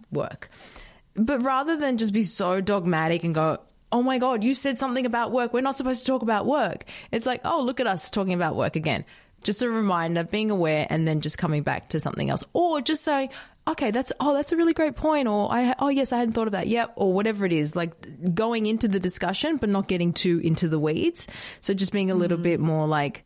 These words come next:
Speaker 1: not so dogmatic about the rule.
Speaker 2: Well, I, it sounds like awareness plays a big role in that. You know, both
Speaker 1: Mm-hmm.
Speaker 2: of you are aware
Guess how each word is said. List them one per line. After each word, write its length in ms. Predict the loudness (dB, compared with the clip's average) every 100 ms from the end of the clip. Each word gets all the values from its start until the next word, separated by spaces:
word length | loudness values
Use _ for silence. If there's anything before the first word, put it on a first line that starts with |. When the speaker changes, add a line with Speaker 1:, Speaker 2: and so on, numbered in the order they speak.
| -2
Speaker 1:
not 240 | 0 0
so 160 | 0 0
dogmatic 600 | 0 2 2 2 0 0
about 360 | -2 -2 -2
the 100 | -2
rule. 500 | 0 2 2 2 0 -2 -18 -6
Speaker 2:
Well, 120 | 0
I, 140 | 0 0 -4
it 140 | -10 -6
sounds 340 | -2 0 2
like 140 | 2 2
awareness 460 | 0 0 0 -2
plays 360 | -2 0 0 0
a 140 | -2
big 320 | -2 0 -2 -2
role 360 | 0 2 0
in 140 | 0 -2
that. 300 | -2 -4 -2
You 120 | 0
know, 220 | 2 2
both 220 | 2 0 0
Speaker 1:
Mm-hmm. 40 |
Speaker 2:
of 80 | 0
you 320 | 2 2 2
are 300 | 0 0 0
aware 640 | 0 0 0 2 0 0